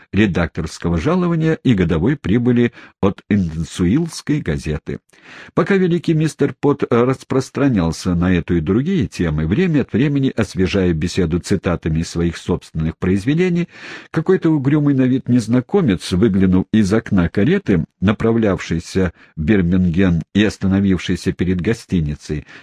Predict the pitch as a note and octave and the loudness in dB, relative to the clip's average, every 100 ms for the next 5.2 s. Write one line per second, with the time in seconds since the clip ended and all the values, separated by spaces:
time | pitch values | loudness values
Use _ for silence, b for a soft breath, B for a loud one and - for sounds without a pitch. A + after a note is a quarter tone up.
0 | B - G2 D#2+ G2+ E2+ F#2 E2 - F2 | B -6 -2 -2 -2 0 0 -2 -4 -6
1 | E2+ F#3 G3 D2+ - B B B - A2 | -2 -2 -2 -6 -8 B B B -2 0
2 | E3+ G3+ F#3+ D3 - D3+ F3 A2+ D#3 D3+ | 2 0 0 -2 0 -2 -2 -2 -2 -2
3 | C#3 C#3 C#3+ A2+ A#2 A#2 - D3 B2+ - | 0 0 2 2 0 -2 -4 -2 0 0
4 | A2 G2+ G#2 - F2+ F#2+ F#3+ - - G#2 | 0 0 0 0 0 2 0 -2 -6 -6
5 | - G#2 | -2 -2